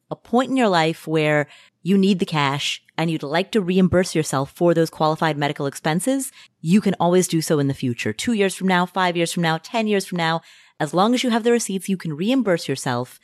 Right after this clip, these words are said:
whenever you want. But if you don't need that money,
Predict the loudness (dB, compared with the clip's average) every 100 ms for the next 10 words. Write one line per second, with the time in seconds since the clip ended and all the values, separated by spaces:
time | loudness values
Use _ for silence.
0 | -20 _ -4 0 2 2 0 -4 -4 -6
1 | -8 -14 -18 _ _ -8 -4 -4 -4 -8
2 | 0 0 0 0 0 0 -2 -2 0 0
3 | -4